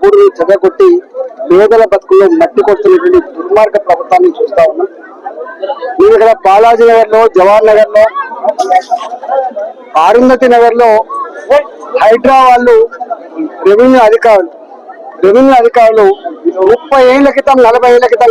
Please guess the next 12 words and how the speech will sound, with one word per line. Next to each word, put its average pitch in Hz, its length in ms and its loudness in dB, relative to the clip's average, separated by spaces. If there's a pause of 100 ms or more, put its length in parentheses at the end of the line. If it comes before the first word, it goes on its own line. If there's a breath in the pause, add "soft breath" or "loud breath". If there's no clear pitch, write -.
(120)
కట్టుకున్న 240 440 0 (1040)
గుడిసెలు 294 420 2
కావచ్చు, 269 380 2 (1800)
రేకుల 269 280 2 (120)
షెడ్లు 247 340 2
కావచ్చు, 240 360 2 (680)
ప్లాస్టిక్ 254 520 0 (160)
షీట్ల 233 320 0
కింద 254 140 2 (100)
జీవించే 226 340 2
వాళ్ళు 427 200 2
కావచ్చు, 392 300 0